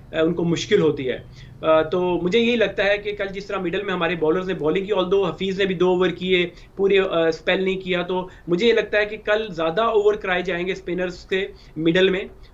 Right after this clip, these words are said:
और, अ, वो स्ट्रेटजी से जाएंगे। Again, उनके पास भी अच्छे match winner players हैं, उनकी अगर आप बॉलिंग की, अगर आप देखें, Trent Bolt Saudi हैं,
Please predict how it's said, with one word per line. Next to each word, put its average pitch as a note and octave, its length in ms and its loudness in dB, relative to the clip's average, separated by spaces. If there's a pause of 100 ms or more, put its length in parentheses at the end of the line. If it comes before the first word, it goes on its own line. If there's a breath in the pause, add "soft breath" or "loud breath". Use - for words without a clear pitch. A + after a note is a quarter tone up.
और, D3+ 360 0
अ, D#3 560 4
वो E3 220 4
स्ट्रेटजी G3 460 -2
से F#3+ 140 -6
जाएंगे। F3+ 460 -4 (340 soft breath)
Again, F3 240 0
उनके G3 200 -2
पास F#3 200 -2
भी F3+ 140 -4
अच्छे E3 200 -4
match E3+ 300 -2
winner F3+ 140 -2
players F3 400 -2
हैं, F3 120 0
उनकी E3+ 180 -2
अगर D#3 160 4
आप D3+ 60 0
बॉलिंग D3 320 2
की, F#3 100 -2
अगर E3+ 240 0
आप D#3+ 80 2
देखें, D#3 340 -2
Trent E3 260 0
Bolt D#3+ 240 4
Saudi D3+ 380 -2
हैं, D#3+ 240 -2